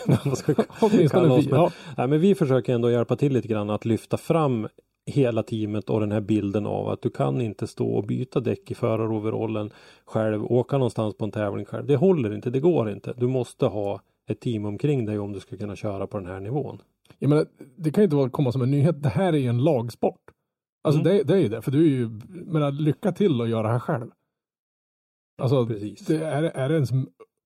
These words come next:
Speaker 2: möjligt? Du ska köra allt själv, du ska rodda med din egen mat, du ska lasta, lasta av, du ska skruva mellan varven.
Speaker 1: Mm.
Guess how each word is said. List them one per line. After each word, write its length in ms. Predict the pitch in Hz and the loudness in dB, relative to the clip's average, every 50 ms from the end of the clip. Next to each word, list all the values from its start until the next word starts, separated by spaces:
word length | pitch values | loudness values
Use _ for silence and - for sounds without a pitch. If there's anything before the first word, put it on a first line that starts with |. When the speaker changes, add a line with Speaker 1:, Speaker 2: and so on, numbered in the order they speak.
| - 139 | -4 0
Speaker 2:
möjligt? 420 | 139 160 143 120 143 190 175 113 | 0 2 2 2 4 2 2 2
Du 120 | 127 123 | 0 -4
ska 160 | 117 127 151 127 | -4 -2 -2 -2
köra 360 | - - 147 127 123 135 123 | 0 0 0 0 2 0 0
allt 180 | 113 117 107 | -2 -4 -6
själv, 220 | - - 113 110 110 | -6 -6 -6 -4 -4
du 60 | 110 | -6
ska 120 | 107 - 120 | -6 -4 -2
rodda 240 | 123 123 117 120 120 | -2 -2 -2 -2 -4
med 100 | 117 113 | -4 -4
din 120 | 113 113 | -6 -6
egen 240 | 117 107 107 110 110 | -6 -8 -8 -8 -8
mat, 160 | 110 107 104 | -8 -8 -8
du 80 | - 107 | -10 -8
ska 120 | 110 123 | -8 -6
lasta, 400 | 123 127 120 - - - - 117 | -4 -4 -4 -6 -8 -8 -8 -6
lasta 280 | 117 117 113 - - 127 | -6 -6 -6 -6 -4 -4
av, 160 | 113 117 110 | -2 -2 -4
du 100 | 107 101 | -4 -6
ska 120 | - - | -8 -8
skruva 440 | 107 - - 127 123 117 113 117 117 | -8 -2 -2 0 0 0 0 -2 -2
mellan 280 | 113 113 113 113 107 110 | -2 -2 -4 -4 -6 -6
varven. 440 | 113 110 113 107 107 104 107 104 101 | -6 -6 -6 -6 -6 -6 -6 -6 -4
Speaker 1:
Mm. 220 | 113 110 101 104 | -6 -6 -8 -12